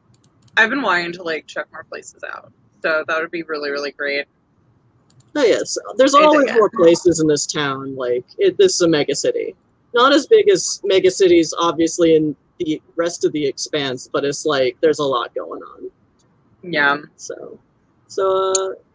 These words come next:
Speaker 2: you know, have, have fun with that. It's, uh, it's new. People have been calling it Spike, but, uh, it, it's pretty good for us. So,
Speaker 1: Okay.
Speaker 2: you'll have,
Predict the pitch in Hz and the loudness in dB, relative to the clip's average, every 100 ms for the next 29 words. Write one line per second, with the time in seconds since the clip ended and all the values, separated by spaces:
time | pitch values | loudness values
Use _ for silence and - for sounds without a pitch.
0 | _ 240 247 262 311 294 277 _ - 240 | _ 0 0 0 -2 -2 -4 _ -10 -8
1 | 240 233 247 190 - 147 147 - - - | -6 -6 -4 -4 -4 -4 -4 -8 -16 -20
2 | - - - - - - - - _ _ | -20 -20 -20 -20 -20 -20 -20 -20 _ _
3 | _ - 170 - - 175 165 160 160 160 | _ 0 0 0 2 4 4 4 2 0
4 | 170 _ _ _ _ _ _ _ - 226 | -4 _ _ _ _ _ _ _ -4 0
5 | 233 - 226 247 240 226 226 202 185 175 | 0 2 2 2 -2 -6 -2 0 0 -2
6 | 185 185 170 127 - - - 156 262 - | -4 -2 -4 -4 -6 -8 -6 -4 -4 -8
7 | - _ _ - 160 160 151 151 151 151 | -20 _ _ -4 -2 -2 -4 -4 -4 -2
8 | 151 - _ _ _ _ _ _ - 165 | -4 -4 _ _ _ _ _ _ -2 4
9 | 151 - _ _ _ _ _ _ _ _ | 4 2 _ _ _ _ _ _ _ _
10 | _ _ - 466 - - 392 392 370 359 | _ _ -8 -8 -6 2 6 6 6 2
11 | - 170 131 - - - - - - _ | 0 0 0 -6 -12 -14 -14 -16 -20 _
12 | _ _ _ _ _ _ _ 190 - - | _ _ _ _ _ _ _ -4 -4 0
13 | 240 240 156 143 127 156 294 311 294 285 | 2 4 4 2 2 0 -2 -2 0 0
14 | 269 | -2